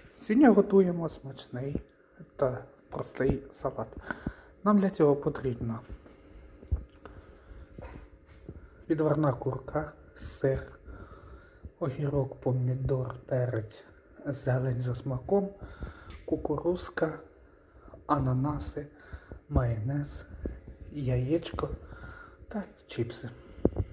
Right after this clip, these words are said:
Всі овочі, фрукти, всі овочі, м'ясо,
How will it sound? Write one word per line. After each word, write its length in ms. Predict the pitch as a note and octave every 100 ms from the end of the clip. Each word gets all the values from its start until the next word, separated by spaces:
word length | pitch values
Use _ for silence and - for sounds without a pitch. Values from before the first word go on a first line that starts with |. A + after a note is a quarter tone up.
| - - - - _ _ _ - _ _ _ _ _ _ _ _ _ _ - _ _ _ _
Всі 200 | - B3
овочі, 800 | - E3 D#3+ D#3 D#3 - E3 - _ _ _
фрукти, 800 | - E3 D3+ - - _ A#2+ D3+
всі 280 | D#3 - G3
овочі, 800 | - E3 D#3+ D#3 D3+ - D3 D3 - - - - - _ _
м'ясо, 680 | E3 E3 D#3+ D3+ D3 - C#3+